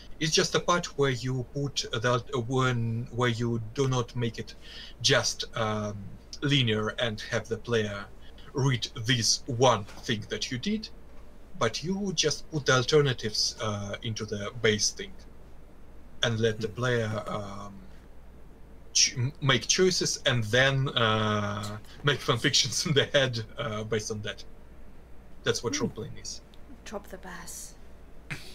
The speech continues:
Speaker 2: I imagine that can get out of control really quickly, though, in terms of scope. Just, like, going, choose, picking one path and, like, developing this full story for it, and then you're like, "Oh, I didn't start on the other path yet.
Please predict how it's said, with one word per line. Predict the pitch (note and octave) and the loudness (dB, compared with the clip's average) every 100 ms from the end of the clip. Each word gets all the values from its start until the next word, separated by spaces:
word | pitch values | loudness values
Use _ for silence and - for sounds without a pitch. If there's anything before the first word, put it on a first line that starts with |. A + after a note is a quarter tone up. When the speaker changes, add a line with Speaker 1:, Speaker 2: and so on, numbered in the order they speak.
| - - - | -12 -10 2
Speaker 2:
I | B2 | 6
imagine | B2+ D3 B2 | 8 8 8
that | A#2 | 8
can | - | 6
get | A2 A2+ | 8 8
out | A2 | 8
of | G#2+ | 6
control | A2 G#2 C3 A2 | 2 2 6 6
really | G2+ G#2+ A#2+ A#2 G#2 | 6 4 6 6 4
quickly, | G#2 A#2+ - G2+ G2 | 4 0 2 2 2
though, | G2 G2 F#2+ G2+ | 2 2 2 2
in | G2+ | 0
terms | G2 G#2+ G2 | 2 2 2
of | F#2 | -2
scope. | - - G2+ F#2 - | -2 2 2 2 -2
Just, | - F#2+ G#2+ | -4 0 0
like, | F#2 - - - - | 0 -4 -12 -12 -4
going, | - A2+ A2+ A#2 C3+ A2+ | 6 8 8 4 -2 -4
choose, | - C3+ B2 - - | 2 4 4 2 2
picking | B2+ B2 G#2+ | 4 4 6
one | A2 A2 | 6 6
path | G#2 A2 A2 - | 6 6 6 4
and, | G#2 F#2+ - - - - | 0 -2 -12 -14 -16 2
like, | A2+ F#2 - - - - | 4 4 0 -8 -12 -2
developing | A2+ G#2 A2+ G#2+ A#2 | 2 8 8 8 6
this | G#2+ G#2 | 4 4
full | - G#2+ | 2 2
story | - A2 G#2 G#2+ | 4 6 8 8
for | - A#2 A2+ | 8 8 8
it, | |
and | A#2 G#2 | 4 2
then | G2+ | 2
you're | G2+ | 2
like, | G2 G2 - | 2 0 -2
"Oh, | C#3 C3 | 0 2
I | A#2 | 6
didn't | B2+ A#2+ | 6 4
start | - C#3 A#2 | 4 4 6
on | G#2+ | 4
the | G#2 | 2
other | A#2 | 2
path | G2 G#2 F#2 | 2 2 2
yet. | G2 F#2 | -4 -6